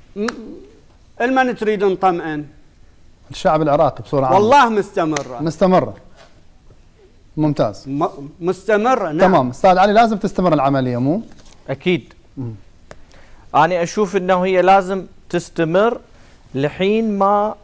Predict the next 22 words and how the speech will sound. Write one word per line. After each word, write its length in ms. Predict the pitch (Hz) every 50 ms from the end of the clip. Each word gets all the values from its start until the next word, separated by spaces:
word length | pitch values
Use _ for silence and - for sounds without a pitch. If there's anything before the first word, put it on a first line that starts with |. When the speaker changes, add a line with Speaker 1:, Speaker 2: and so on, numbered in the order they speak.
| _ - -
Speaker 3:
آه، 680 | - 147 143 143 143 139 135 135 131 127 123 117 104 - - - - _ - - - -
يا 280 | 127 127 143 123 - 165
أما 400 | 185 196 190 180 165 151 135 - -
يصير 340 | 139 131 - - 170 175 160
بوابات 600 | 147 160 156 151 143 139 131 151 160 175 170 -
النفاذ، 540 | 180 185 202 190 - - 185 190 208 233 262 - - - - 135
Speaker 2:
مهم. 240 | 120 123 139 160 170 - - - -
Speaker 3:
يا 240 | 131 147 127 127 175
أما 240 | 196 190 185 175
البيئة 680 | 165 147 123 120 160 214 254 214 190 185 180 175 139 143
اللي 360 | 139 135 135 139 139 143 98
تفضل 460 | 180 - - 170 175 160 170 175 160
بها 220 | 143 156 160 156 147
أستاذ 280 | 143 - - 151 143
باسم 560 | 135 120 120 143 143 151 147 - 175 190 220 277 - - - - - - - -
اللي 280 | 135 131 139 143 139 156
هي 300 | 156 151 147 139 131 - -
فرق 320 | - - 156 151 - - 175
الأسعار 760 | 151 135 110 147 - - - 110 131 151 165 185 202 - - - - - 131 - -
توصل 340 | 160 160 165 160 - 165 147
إلى 360 | 135 131 139 135 139 131 127
حد 200 | - - 180 190